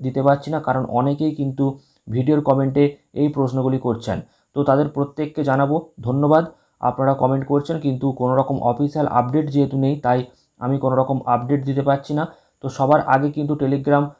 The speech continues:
চ্যানেলে আমরা আপডেটটা দেবো, তার জন্য অবশ্যই Telegram চ্যানেলে যুক্ত হন, ডেসক্রিপশনে লিংক দেওয়া রয়েছে। তো বন্ধুরা, চলুন আজকের ভিডিওটি শুরু করি। তার আগে আপনারা যে কাজটি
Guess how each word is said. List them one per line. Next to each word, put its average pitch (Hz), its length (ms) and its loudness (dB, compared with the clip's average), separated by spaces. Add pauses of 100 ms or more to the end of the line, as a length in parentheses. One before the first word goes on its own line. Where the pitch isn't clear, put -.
(220)
চ্যানেলে 143 360 2
আমরা 139 200 2
আপডেটটা 135 380 0
দেবো, 139 220 0
তার 131 160 0
জন্য 131 140 -2 (100)
অবশ্যই 135 360 -4
Telegram 131 360 0 (320)
চ্যানেলে 135 340 2
যুক্ত 131 280 -4
হন, 151 180 0
ডেসক্রিপশনে 135 520 -4 (100)
লিংক 143 140 0 (120)
দেওয়া 117 200 4
রয়েছে। 110 280 0 (560)
তো 151 120 -4
বন্ধুরা, 165 320 4
চলুন 151 180 2 (100)
আজকের 143 320 -2
ভিডিওটি 139 320 -2
শুরু 139 200 0
করি। 147 200 4
তার 123 160 2
আগে 127 100 0 (180)
আপনারা 143 280 -2
যে 147 120 -2
কাজটি 143 240 -2